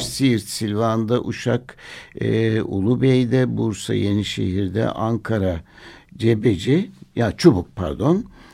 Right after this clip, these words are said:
Ankara Merkez, İzmir Merkez, İzmir Karşıyaka'da ve son olarak ya-, Karşıyaka'da yargıçlık yapmış bir, e, yargıcımız. Onun da bu konudaki düşüncelerini alacağız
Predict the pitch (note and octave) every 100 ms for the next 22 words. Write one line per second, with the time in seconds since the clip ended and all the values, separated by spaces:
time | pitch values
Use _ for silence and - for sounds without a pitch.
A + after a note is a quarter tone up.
0 | - B2 C3+ C3+ B2 A2 G#2 A2+ A#2+ -
1 | D3 E3 - C3+ A#2+ B2+ C3+ C3+ C3+ C3+
2 | D#3 C3+ A#2 A2+ C#3 - C#3 A#2+ - G2
3 | F#2+ - B2+ F#3+ - C3 A2+ A2+ F#2+ C3+
4 | F3 - A2+ - - - A2 - D#2 B2
5 | D#3+ E3 A#2+ G#2+ G2+ - G#2+ F2 - -
6 | E3 - - - - - - B2 C3+ A#2
7 | - A#2 A2 G#2+ A2 A#2 A2+ A#2+ B2 A#2
8 | A#2 G#2 A#2+ G#3 - - - - - B2
9 | C#3 F#3 D3+ F#3 F#3+ D3+ D#3 C3+ - C#3
10 | B2+ A#2 - E3+ D3 - A#2 G2+ G#2+ G#2+
11 | G#2+ A2+ A#3 B3+ - - _ - C#3+ A2+
12 | G#2 D#3+ G#3 -